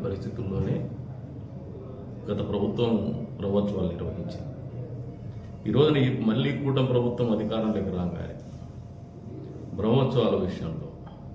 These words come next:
గతంలో ఇచ్చినటువంటి జీవో మేరకు ముఖ్యమంత్రి గారిని కానీ, ముఖ్యమంత్రి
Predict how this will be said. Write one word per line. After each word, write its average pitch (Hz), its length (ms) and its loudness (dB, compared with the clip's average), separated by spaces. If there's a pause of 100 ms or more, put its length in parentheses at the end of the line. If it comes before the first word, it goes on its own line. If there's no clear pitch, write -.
(420)
గతంలో 135 480 6
ఇచ్చినటువంటి 113 500 2 (100)
జీవో 107 200 4 (100)
మేరకు 98 380 -2 (1800)
ముఖ్యమంత్రి 135 560 6 (280)
గారిని 123 360 6
కానీ, 120 160 6 (100)
ముఖ్యమంత్రి 120 440 2